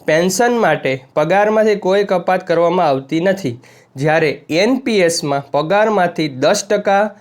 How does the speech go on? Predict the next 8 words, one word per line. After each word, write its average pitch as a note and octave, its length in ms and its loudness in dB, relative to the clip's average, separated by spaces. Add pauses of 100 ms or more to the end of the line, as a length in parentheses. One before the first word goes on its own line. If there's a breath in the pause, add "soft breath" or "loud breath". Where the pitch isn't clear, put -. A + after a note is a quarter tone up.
(260 soft breath)
બેઝિક D3+ 580 0 (220)
પ્લસ F#3+ 440 0
ડી E3 360 0
એની D3 400 -6
કપાત F3+ 480 -2
કરવામાં D#3 720 0
આવે D#3+ 280 2
છે. A#2+ 240 -10